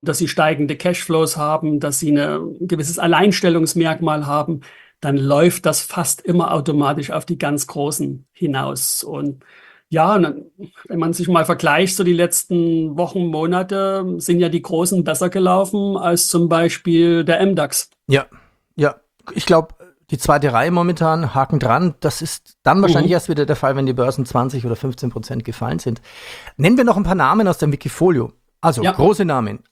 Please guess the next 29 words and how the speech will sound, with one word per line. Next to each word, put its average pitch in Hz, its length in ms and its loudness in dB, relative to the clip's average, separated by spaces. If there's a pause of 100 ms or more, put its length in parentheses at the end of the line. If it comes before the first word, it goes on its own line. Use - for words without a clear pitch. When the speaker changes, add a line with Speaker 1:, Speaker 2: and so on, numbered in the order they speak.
(180)
Speaker 2:
A 147 140 2
B 139 160 2
B. 113 260 -2 (220)
Allianz, 127 580 -4
Siemens, - 680 -2
Coca-Cola 156 520 0
European 143 520 0
Partners, 135 600 0
Rheinmetall, 131 720 0
Nestle, 131 540 -2
A 120 240 0
S 117 200 -4
M 113 220 -4 (220)
L 110 320 -6 (140)
Holding. 113 360 0 (300)
Was 110 140 -4
hast 175 160 0
du 233 40 4
denn 202 140 2
aktuell - 320 0
nachgekauft 190 840 -2
auf 175 180 -6
dieser 156 200 0
Liste? 180 300 0
Unter 190 200 -2
anderem 156 260 0
Porsche. 175 520 0
Warum 127 220 0
Porsche? 131 340 -6